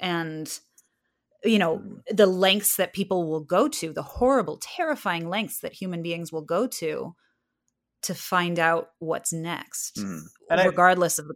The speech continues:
Speaker 1: cost.
Speaker 2: And I think we're seeing better takes on that now than we did back then. Like, I think the New French Extremity actually wasn't that well equipped to deal with some of those themes because it sort of went too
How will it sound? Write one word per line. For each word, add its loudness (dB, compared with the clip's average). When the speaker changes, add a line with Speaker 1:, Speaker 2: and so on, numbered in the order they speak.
Speaker 1:
cost. -2
Speaker 2:
And 2
I 8
think 2
we're 6
seeing 0
better 6
takes -2
on -2
that -2
now 0
than -8
we -8
did -8
back -2
then. 0
Like, 0
I 2
think -2
the 0
New 2
French -2
Extremity -2
actually -2
wasn't 0
that -4
well -2
equipped -10
to -8
deal -2
with -4
some -8
of -10
those -10
themes -12
because -8
it -10
sort 0
of -4
went -2
too 0